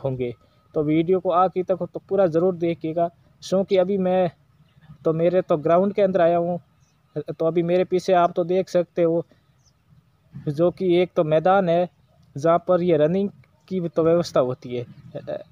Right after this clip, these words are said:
तो मैं वहीं पर आया हूँ। तो आज की वीडियो के अंदर हम बात करेंगे कि तो अभी तो कहाँ के form अप्रूव होंगे, यानी कि किस date के form अप्रूव होंगे।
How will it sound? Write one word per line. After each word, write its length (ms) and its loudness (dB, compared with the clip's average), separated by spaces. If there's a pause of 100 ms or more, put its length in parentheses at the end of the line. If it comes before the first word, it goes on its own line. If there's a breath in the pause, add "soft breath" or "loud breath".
(240)
तो 100 2
मैं 140 2
वहीं 200 2
पर 180 2
आया 180 4
हूँ। 160 -2 (360)
तो 100 -6
आज 200 4
की 140 -6
वीडियो 280 -2
के 120 -2
अंदर 180 0
हम 220 -4
बात 280 2
करेंगे 360 0
कि 240 -6 (520)
तो 80 -2
अभी 160 -2
तो 160 -6
कहाँ 240 2
के 120 -2
form 280 -4
अप्रूव 380 -6
होंगे, 200 -2
यानी 260 -2
कि 120 -12
किस 260 -6
date 220 -2
के 120 -4
form 260 -2 (100)
अप्रूव 340 -4
होंगे। 280 -10